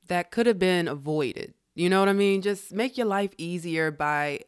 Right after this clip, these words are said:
adjusting to the customs and culture of wherever you're visiting. And I recommend joining different groups of wherever you're traveling to. So on Facebook, I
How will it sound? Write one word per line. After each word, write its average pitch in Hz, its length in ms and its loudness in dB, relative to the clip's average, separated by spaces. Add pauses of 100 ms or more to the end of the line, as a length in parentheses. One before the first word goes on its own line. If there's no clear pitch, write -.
(120)
adjusting 156 680 -6
to - 120 -14
the 147 60 -8
customs 147 580 -8
and 143 100 -10
culture 139 340 -8
of 139 120 -10
wherever 135 320 -8
you're 135 180 -10
visiting. 139 580 -10
And 269 280 -4
I 226 160 0
recommend 220 840 0
joining 196 500 -4
different 170 540 -6 (320)
groups 190 640 -2
of 165 160 -2
wherever 170 500 0
you're 156 160 -6
traveling 151 420 -6
to. 151 200 -10
So 151 180 -6
on 151 120 -6
Facebook, 165 520 -6
I 156 240 0